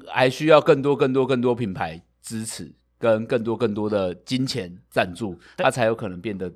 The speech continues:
Speaker 1: 再厉害一点。
Speaker 2: 啊，但你不觉得他的野心很大吗？他就是要比拟三金欸。
Speaker 1: 对啦，就是他要不要成为第四金这件事情，
Speaker 2: 对。
Speaker 1: 对不对？那我在想，有可能他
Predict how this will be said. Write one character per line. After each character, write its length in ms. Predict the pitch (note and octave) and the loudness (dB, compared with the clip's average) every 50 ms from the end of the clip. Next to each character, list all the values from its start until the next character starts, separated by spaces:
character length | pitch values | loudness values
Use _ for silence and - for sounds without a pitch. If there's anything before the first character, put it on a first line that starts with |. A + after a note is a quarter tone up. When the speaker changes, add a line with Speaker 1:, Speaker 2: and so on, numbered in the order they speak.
| _ _ | _ _
Speaker 1:
再 140 | - - A2+ | -8 -6 -6
厉 140 | G#2 G#2+ G2 | -6 -6 -6
害 200 | F#2+ G#2 G2 F#2 | -6 -6 -6 -6
一 40 | |
点。 120 | - F2 D#2+ | -8 -10 -14
Speaker 2:
啊， 40 | - _ _ _ _ | -18 _ _ _ _
但 140 | - E3+ | -6 -4
你 40 | D3+ | -4
不 120 | A2+ A#2 E3 | -4 -6 -6
觉 100 | C3+ C3 | -6 -6
得 60 | A#2+ | -6
他 160 | A2 B2 B2+ | -6 -6 -6
的 80 | A#2 A#2 | -6 -6
野 240 | F#2+ F#2 F2 D#2+ | -8 -10 -12 -12
心 320 | D#2+ - - G#2 G2+ G#2 G#2+ | -14 -14 -14 -12 -10 -10 -10
很 160 | F#2+ D2+ C2+ | -12 -12 -12
大 300 | - - F#2 E2+ D#2 D2 | -10 -10 -8 -8 -8 -12
吗？ 220 | C#2 C#2 C2+ _ _ _ _ _ | -14 -20 -20 _ _ _ _ _
他 160 | - - C#3 | -10 -8 -6
就 120 | B2+ C3+ C#3 | -6 -6 -8
是 200 | C3+ C#3+ C#3 C#3 | -6 -6 -4 -2
要 400 | C#3+ C#3 B2+ B2 A#2+ - - _ _ _ _ _ _ _ _ _ _ _ _ _ _ _ - - - | 0 0 0 0 -2 -6 -10 _ _ _ _ _ _ _ _ _ _ _ _ _ _ _ -8 -8 -6
比 240 | - C3 A#2+ G2+ G2 | -6 -6 -6 -6 -8
拟 280 | G2+ G2+ G2 G2+ A#2 C3 | -8 -8 -6 -6 -6 -8
三 540 | B2+ - - - - - C3 B2 B2 C3 | -8 -12 -18 -12 -8 -6 -6 -4 -6 -8
金 320 | A#2+ - A#2 A2 G#2+ G#2+ A2 | -8 -8 -10 -10 -8 -10 -12
欸。 140 | G#2+ D2 - _ _ _ _ _ _ _ _ _ _ _ _ _ | -12 -14 -16 _ _ _ _ _ _ _ _ _ _ _ _ _
Speaker 1:
对 160 | - A#3+ F3+ | 6 6 6
啦， 140 | C3+ A2 G#2 | 6 6 4
就 140 | - G#3+ A#3+ | 6 8 8
是 40 | |
他 160 | B3 A3 A#3+ B3 | 10 10 8 8
要 140 | A#3+ A3+ | 8 6
不 80 | F3+ F3+ | 8 8
要 100 | F3+ F#3 | 6 6
成 140 | F3+ E3 C#3 | 6 4 2
为 80 | C3+ | 0
第 240 | C3+ - F#3+ D#3+ C3+ | 0 -2 -4 -10 -10
四 240 | B2 - D3+ D3 A#2+ | -10 -10 -10 -10 -10
金 260 | F#2+ - A2+ G#2+ G#2+ | -8 -8 -8 -8 -6
这 120 | G#2+ A2 G2+ | -8 -8 -8
件 120 | G2 G2 | -8 -10
事 120 | F#2+ G2+ | -8 -6
情， 0 | |
Speaker 2:
对。 160 | B2+ B2+ A#2 G#2+ | -4 -4 -4 -4
Speaker 1:
对 140 | F#2+ D#2+ | -6 -8
不 60 | E2+ E2+ | -10 -12
对？ 160 | E2+ E2 - _ _ _ - - _ - | -16 -16 -18 _ _ _ -20 -20 _ 4
那 120 | E3+ G3+ | 6 6
我 140 | G3 D3+ B2+ | 8 6 6
在 180 | A#2 D#3 D3 | 6 4 2
想， 260 | C3+ - B2+ F#2 F2 F#2+ | 2 0 -6 -6 -6 -4
有 160 | G#2 A2+ C#3 | -2 -2 -2
可 220 | - - D#3+ B2+ | 0 0 -2 0
能 360 | G2+ F#2+ F2+ F2 E2+ E2+ F2 - _ _ | 0 -2 -4 -6 -8 -12 -14 -16 _ _
他 500 | - C3+ B2+ A#2 A2+ A2+ A2+ A2+ A2+ - | -4 0 2 4 4 4 4 2 2 -2